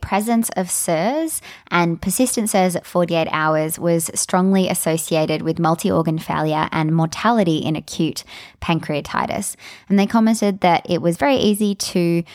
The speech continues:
assess and also people were familiar with it. So it was a nice, simple determinant of severity for pancreatitis. They do say, though, to try to combine sirs with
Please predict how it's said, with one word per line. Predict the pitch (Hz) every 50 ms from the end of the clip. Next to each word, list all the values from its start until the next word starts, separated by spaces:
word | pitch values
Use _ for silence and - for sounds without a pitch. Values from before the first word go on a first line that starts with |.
| - - _ _ _ -
assess | 165 170 - - 285 311 330 - - -
and | - 190 185
also | 185 185 - - 180 170 170 165 - - - - _ _ _ _ _ _
people | - 190 175 - 175 160
were | 156 160 156 156 156 151 156 - -
familiar | - - 170 165 170 175 180 170 151 156
with | 151 147 -
it. | - - -
So | - - 160
it | 160
was | - 170 165
a | 165
nice, | 170 160 160 160 -
simple | - - - 175 170 160 - 170 156 147 151 - - _ _ _ _ _ _ _
determinant | - 180 165 - - 170 160 160 156 151 -
of | - 160 151 -
severity | - - 170 156 151 151 143 143 151 151
for | 147 - 147
pancreatitis. | - - 156 143 - - 143 143 - - 147 - - - - 214 - - - - - _ _ _ _ _ _ _ _ _ _ _ _ _ _
They | - 202 208 208
do | 220 240 247 262 269 269 220
say, | - - 214 196 190 190
though, | 180 180 175 175 180
to | - -
try | - - - - 185 185 196
to | 202
combine | 190 - - 185 180 160 160 156 165 175 185 190 202
sirs | - - - 165 156 156 156 156 156 156 -
with | - 160 165 156 160 156